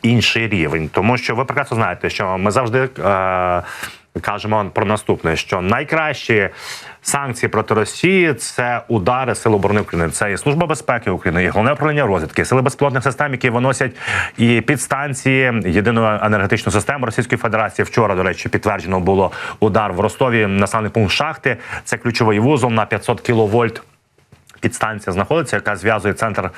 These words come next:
центральні регіони Росії із південним напрямком, ключовий плацдарм. І також, звичайно ж, це нафто, м, паливний, е, комплекс, нафтопереробка, перекачка, відвантаження і так далі, тому подібне.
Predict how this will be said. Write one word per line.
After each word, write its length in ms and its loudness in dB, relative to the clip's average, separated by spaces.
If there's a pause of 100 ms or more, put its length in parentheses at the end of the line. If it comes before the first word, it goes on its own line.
(360)
центральні 380 -2
регіони 260 2
Росії 400 2
із 140 0
південним 420 0
напрямком, 520 0
ключовий 580 0 (220)
плацдарм. 480 0 (380)
І 280 4
також, 500 0
звичайно 380 0
ж, 120 -8
це 100 -2
нафто, 640 2
м, 520 2
паливний, 540 0
е, 280 0
комплекс, 440 0
нафтопереробка, 840 -2 (280)
перекачка, 760 -4
відвантаження 1300 -2
і 80 -2
так 160 -4
далі, 200 -2
тому 220 0
подібне. 440 0